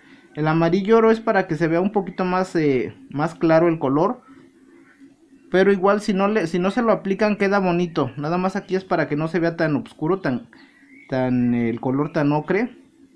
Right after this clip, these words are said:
Y bueno, aquí en la puntita estoy aplicando poquito color blanco en la puntita y vean cómo ya quedó. En esta parte de la cola di la base igual, ocre oro,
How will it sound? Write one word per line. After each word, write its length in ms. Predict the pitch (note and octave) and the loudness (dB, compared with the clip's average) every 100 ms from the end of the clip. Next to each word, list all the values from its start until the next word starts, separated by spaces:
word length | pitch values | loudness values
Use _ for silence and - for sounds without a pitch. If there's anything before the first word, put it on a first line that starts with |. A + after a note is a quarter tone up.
| - | -8
Y 140 | D3 | -4
bueno, 260 | D#3+ D#3 D3+ | -2 0 -2
aquí 160 | C#3 | -2
en 80 | F3 | 0
la 120 | G3+ | 0
puntita 360 | G3+ E3 F3+ F#3+ | 0 -2 -2 -2
estoy 180 | F#3 F3 | 0 -2
aplicando 480 | E3+ D#3+ D#3 E3 E3 | -2 -4 -2 -2 -4
poquito 360 | C#3+ D3 - | -8 -6 -4
color 260 | - C#3 D3 | -2 -2 -2
blanco 520 | D3+ D3+ D#3+ G3 C4+ - - - - | -2 -2 -2 -2 -4 -6 -20 -20 -6
en 180 | B2+ | -2
la 180 | C3+ E3 | 0 0
puntita 580 | F3+ F3 E3+ E3 G#3+ A3 | -2 -2 -2 0 4 4
y 80 | F#3 | 4
vean 200 | F3+ F#3 | 0 -2
cómo 200 | F3 F3 | -4 -2
ya 180 | E3 E3 | -2 -2
quedó. 400 | E3+ G3+ C4 - _ - _ - | -2 0 -2 -6 _ -20 _ -8
En 160 | D#3+ | -4
esta 280 | G#3 C4 A3+ | -2 0 2
parte 280 | A3+ A3+ A#3+ | 2 2 2
de 100 | G#3 | 4
la 180 | F3 E3 | 2 2
cola 260 | F#3+ G#3+ | 2 2
di 120 | G3 | 2
la 140 | G3 F#3+ | 2 2
base 280 | G3 G3 F#3+ | 2 0 0
igual, 400 | E3+ F3 E3+ - | 2 2 0 -2
ocre 360 | C#3 D3+ F3 | -4 0 2
oro, 320 | F3 F3 G#3+ | 2 2 0